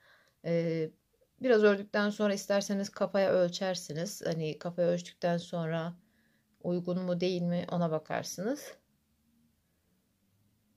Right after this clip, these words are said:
Şimdi sihirli halkayla başlıyorum. Bir,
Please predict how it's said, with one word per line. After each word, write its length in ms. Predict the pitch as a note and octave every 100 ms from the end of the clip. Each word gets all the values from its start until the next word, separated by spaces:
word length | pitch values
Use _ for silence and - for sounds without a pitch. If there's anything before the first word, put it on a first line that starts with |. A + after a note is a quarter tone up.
| _ _ _ _ _ _ _ _ _ _ _ _ _ _ -
Şimdi 140 | B3
sihirli 280 | C4 C4 B3
halkayla 400 | A3 G#3 E3+ D3
başlıyorum. 760 | F3 G#3+ - A3+ A3 A3 A3 _ _ _ _ _ _ _ _ _ _ _ _ _ _ _ _ _ _ _ _ _ _ _ _ _ _ _ _ _ _ _ _ _ _ _ _ _ _ _ _ _ -
Bir, 500 | A3+ A#3 A#3 -